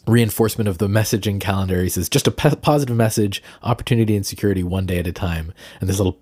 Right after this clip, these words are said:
little snotty, uh, aside from Will, except Fridays, talking about, you know,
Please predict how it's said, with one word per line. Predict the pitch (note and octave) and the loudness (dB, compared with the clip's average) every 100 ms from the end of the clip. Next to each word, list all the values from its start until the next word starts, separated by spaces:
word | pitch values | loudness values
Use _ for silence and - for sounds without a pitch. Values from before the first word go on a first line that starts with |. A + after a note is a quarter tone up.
| - | -18
little | E2+ F#2 G2 F#2 F2+ | -8 -2 2 2 -2
snotty, | - - - G2 G2 F#2+ F#2 F2+ _ | -4 -6 0 2 2 2 0 -2 _
uh, | F#2 F2+ E2+ | -4 -2 -2
aside | G2 G2+ G#2+ F#2 F2 | -2 0 0 0 -2
from | F#2 | 0
Will, | G2+ F2+ | 0 0
except | - - A#2+ | 0 2 2
Fridays, | - E2 D2+ C#2 - - - - _ | 0 -4 -4 -8 -10 -12 -20 -20 _
talking | - F#2+ - F2+ | 0 0 0 -4
about, | E2 E2+ D#2+ - - | -2 -2 -4 -4 2
you | |
know, | A2+ F#2+ | 4 2